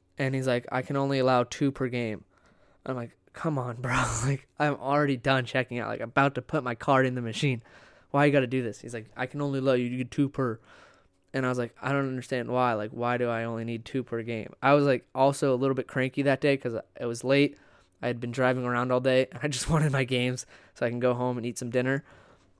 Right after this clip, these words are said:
Um, and he's like, "I can only do two per. I, I need to leave some for the other customers." And I'm like, "Okay, fine." So he makes me take 'em all out of the bag. Me and, uh, uh, him and, like, another employee that came up,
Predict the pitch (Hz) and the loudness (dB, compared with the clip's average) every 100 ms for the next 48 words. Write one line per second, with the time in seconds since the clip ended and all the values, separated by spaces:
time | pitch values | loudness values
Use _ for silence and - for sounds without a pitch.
0 | - 131 120 113 - 127 127 123 127 127 | -6 -2 -2 -2 -8 -6 -4 -4 -4 -2
1 | 143 143 131 127 143 139 123 110 - _ | 0 2 0 0 -4 0 0 0 -4 _
2 | _ _ _ _ _ _ _ - 135 131 | _ _ _ _ _ _ _ -8 -2 0
3 | 120 139 135 135 135 - 135 - 127 120 | 0 0 0 2 2 0 -6 -4 -2 -2
4 | 120 - 117 - 107 92 110 107 95 110 | -4 -4 -6 -6 -10 -10 -10 -10 -12 -10
5 | 120 123 123 113 127 117 101 _ _ _ | -6 -4 -4 -6 -6 -6 -8 _ _ _
6 | _ _ - - 151 143 135 - - - | _ _ -8 4 6 6 4 -2 -20 -16
7 | - 135 131 123 - _ - 143 147 - | -2 0 2 -2 -4 _ -8 -2 -2 -2
8 | 156 143 139 151 147 135 143 147 143 147 | -2 -2 -2 -2 0 2 4 6 4 2
9 | 131 135 131 127 139 _ _ _ - 147 | 2 4 2 0 -8 _ _ _ -6 -2
10 | 151 151 139 - 135 131 123 110 127 120 | 2 2 0 -2 0 2 2 2 0 0
11 | 123 135 156 156 143 135 127 131 131 139 | -2 -2 0 0 0 -2 0 0 2 2
12 | 131 127 - 135 139 139 131 113 - 143 | 2 -2 -2 2 4 4 2 -2 -2 -2
13 | 135 131 | 0 -2